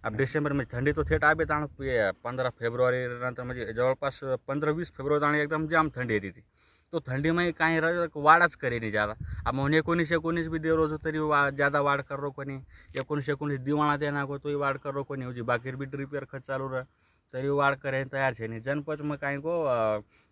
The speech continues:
Speaker 1: अ, आपण ये, अम, नऊ ऑगस्ट त्या कोणी?
Speaker 2: हा.
Speaker 1: करू चालू.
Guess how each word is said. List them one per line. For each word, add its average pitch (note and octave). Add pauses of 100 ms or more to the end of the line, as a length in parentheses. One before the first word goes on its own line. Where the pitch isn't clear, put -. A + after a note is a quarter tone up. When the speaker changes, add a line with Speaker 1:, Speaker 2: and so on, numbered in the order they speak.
Speaker 1:
अ, A#2 (360)
आपण A#2
ये, A2
अम, F2+ (460)
नऊ A2+ (360)
ऑगस्ट C#3
त्या D3+
कोणी? D3 (400)
Speaker 2:
हा. A#2 (1300)
Speaker 1:
करू C#3
चालू. G#2+